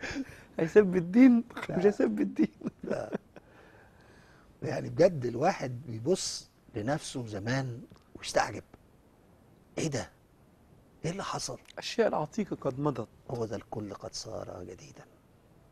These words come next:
Speaker 2: ودي أول حاجة فعلًا لما نتكلم عن كشف المستور، الفكر هو اللي بيتكشف. يقدر يغير إنسان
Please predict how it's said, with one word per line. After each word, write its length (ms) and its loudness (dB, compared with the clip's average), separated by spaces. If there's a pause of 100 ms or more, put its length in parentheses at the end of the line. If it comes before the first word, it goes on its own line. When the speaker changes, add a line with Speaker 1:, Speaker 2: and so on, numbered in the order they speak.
(160)
Speaker 2:
ودي 300 0
أول 480 -4
حاجة 260 -6
فعلًا 360 -10
لما 320 -10
نتكلم 480 -12
عن 320 -14 (1400)
كشف 300 -6
المستور، 580 -8 (1080)
الفكر 520 -6
هو 160 -6
اللي 100 -10
بيتكشف. 380 -14 (1900)
يقدر 320 -2
يغير 440 -2
إنسان 580 -10